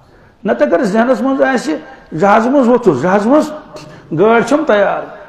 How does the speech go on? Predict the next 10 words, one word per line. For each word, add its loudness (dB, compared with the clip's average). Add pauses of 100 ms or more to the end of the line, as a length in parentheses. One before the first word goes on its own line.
(200)
گاڑِ 2
لٲجٕم 0
لَتھ 2
تہٕ -10 (280)
اَکہِ -2
گٲنٛٹہٕ -2
پتہٕ 2
ووتُس 0
مکہ 0
شریٖف۔ -4